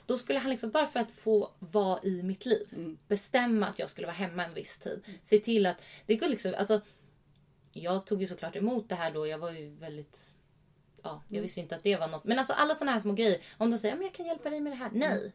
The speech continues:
Speaker 1: alltså nej, noll kontakt, blocka överallt.
Speaker 2: Mm.
Speaker 1: Mm.
Speaker 2: Det, ja. Men det, det är ju som en drog, liksom. För de
Speaker 1: Mm.
Speaker 2: vet ju också att minsta lilla öppning så kan de ta sig in igen.
Speaker 1: Gud,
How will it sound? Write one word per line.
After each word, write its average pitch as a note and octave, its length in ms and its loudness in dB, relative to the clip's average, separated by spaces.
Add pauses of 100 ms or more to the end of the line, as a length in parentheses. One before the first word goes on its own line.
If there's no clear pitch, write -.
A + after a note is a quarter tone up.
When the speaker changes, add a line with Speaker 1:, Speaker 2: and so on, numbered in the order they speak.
Speaker 1:
alltså A3 200 -2
nej, A#3+ 380 2
noll A3+ 260 4
kontakt, G3 340 -4
blocka G#3+ 380 -2
överallt. G3 400 0
Speaker 2:
Mm. D#3 240 -10 (600)
Speaker 1:
Mm. F3+ 220 -14 (220)
Speaker 2:
Det, D#3+ 240 -14 (120)
ja. E3 180 -10 (320)
Men F3+ 100 -8
det, F3 80 -4
det D#3+ 180 -2
är F#3 40 4
ju F#3+ 80 2
som D3+ 140 0
en C#3+ 100 0
drog, - 380 2
liksom. - 200 -16
För - 80 -12
de F3+ 100 0
Speaker 1:
Mm. F3+ 160 4
Speaker 2:
vet D3 120 -4
ju D3 40 -4
också - 120 -8
att - 80 -12
minsta F3+ 360 0
lilla D#3 140 0
öppning - 520 -2 (260)
så - 60 -10
kan D#3 120 -2
de D3+ 100 2
ta D3 100 -2
sig - 120 -4
in E3+ 180 4
igen. - 240 -4 (200)
Speaker 1:
Gud, G4+ 120 8